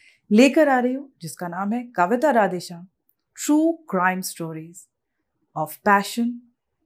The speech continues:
and Murder। और याद रखिएगा, ऐसा शो आज तक हिंदुस्तान में नहीं आया है।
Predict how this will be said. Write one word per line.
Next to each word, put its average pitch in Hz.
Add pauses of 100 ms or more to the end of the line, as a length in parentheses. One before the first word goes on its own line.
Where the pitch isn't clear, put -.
(300)
and 151
Murder। 135 (1800)
और 185
याद 175
रखिएगा, 170 (880)
ऐसा 196
शो 156 (840)
आज 202
तक 190
हिंदुस्तान 170
में 175
नहीं 160
आया 143
है। -